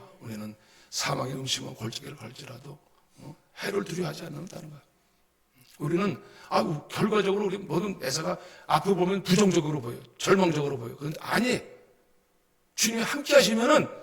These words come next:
반드시, 예? 주님이, 예, 그 해를 당하지 아니할 것은 주께서 나와 함께 하시기, 그리고, 아, 주께서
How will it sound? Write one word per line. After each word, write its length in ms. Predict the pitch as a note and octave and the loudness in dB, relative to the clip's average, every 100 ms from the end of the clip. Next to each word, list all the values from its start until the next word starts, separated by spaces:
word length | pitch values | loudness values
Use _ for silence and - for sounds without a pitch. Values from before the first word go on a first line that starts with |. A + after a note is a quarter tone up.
| - - _ _ | -20 -20 _ _
반드시, 880 | - A3+ A#3 B3+ C#4 C4+ A#2 - - - _ D3+ | 0 0 2 4 6 4 2 -6 -20 -20 _ -16
예? 140 | F#3 - - | -16 -16 -10
주님이, 400 | C#3+ C#3 C3 A#2 - - - _ | -6 -4 -6 -8 -14 -20 -20 _
예, 540 | C3+ A#2+ G2+ - - - _ _ _ _ | -10 -10 -10 -14 -18 -20 _ _ _ _
그 340 | - A#2 B2+ - | -10 -8 -8 -4
해를 220 | G#3+ F#3 | 0 2
당하지 340 | D3+ C#3 B2+ | 0 -2 -4
아니할 240 | C3 A2+ G#2+ | -6 -8 -12
것은 280 | C#3 A#2+ - | -12 -14 -12
주께서 360 | D3 D#3 D3+ | -10 -6 -6
나와 200 | D3 C#3+ | -4 -6
함께 280 | - G#3+ - | -4 -6 -6
하시기, 380 | D#3+ - F3+ E3 _ _ _ _ | -6 -6 -8 -16 _ _ _ _
그리고, 360 | D3 C3+ C3+ - - - - - - - - | -16 -14 -16 -18 -16 -12 -8 -8 -10 -16 -16
아, 160 | A#2+ | -16
주께서 760 | A2+ D3 D3 C3+ E3 G3 - - | -10 -8 -4 -2 0 -2 -4 -16